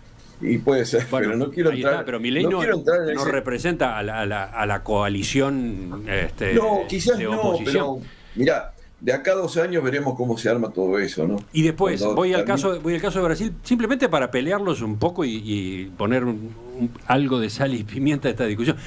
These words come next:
Speaker 2: En el caso de Brasil, eh, ¿puede quizás señalarse a Bolsonaro como en una posición extrema de derecha? Ahora, ¿Lula es extrema izquierda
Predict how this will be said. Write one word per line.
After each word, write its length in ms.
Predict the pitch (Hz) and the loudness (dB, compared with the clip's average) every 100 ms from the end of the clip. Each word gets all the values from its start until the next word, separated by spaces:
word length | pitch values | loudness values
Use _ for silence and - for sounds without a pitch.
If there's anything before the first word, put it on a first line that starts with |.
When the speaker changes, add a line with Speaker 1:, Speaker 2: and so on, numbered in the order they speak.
| - - | -16 -8
Speaker 2:
En 60 | |
el 40 | 127 | -2
caso 220 | 208 196 | 0 2
de 100 | 175 | 2
Brasil, 480 | 135 117 - 110 82 - - - - - | 2 0 -2 -4 -4 -12 -18 -20 -10 0
eh, 160 | 104 | 2
¿puede 440 | 107 147 220 147 113 - - - - | 4 2 2 0 -6 -16 -20 -20 -10
quizás 340 | 123 - 147 | -6 0 0
señalarse 600 | - 107 113 127 135 120 | 0 -2 0 0 0 -2
a 100 | 98 | -2
Bolsonaro 720 | 101 110 104 110 117 147 110 107 | 0 0 0 0 0 0 -2 -4
como 200 | 95 95 | -6 -4
en 60 | |
una 200 | 117 104 | -2 -2
posición 400 | 95 87 92 110 | -4 -6 -2 -2
extrema 760 | 82 - 127 143 117 92 90 - - 104 | -2 -2 2 2 0 -2 -6 -12 -18 -12
de 220 | 95 90 | -8 -6
derecha? 380 | 85 113 175 117 | -2 0 0 0
Ahora, 300 | 110 - 113 | 0 0 -2
¿Lula 560 | 107 123 262 240 98 - | -2 0 2 0 -2 -4
es 300 | 151 277 - | -4 -4 -6
extrema 560 | - 104 - 123 147 87 | -10 -10 -2 0 0 -2
izquierda 540 | - 190 269 214 92 | 0 0 2 -2 -4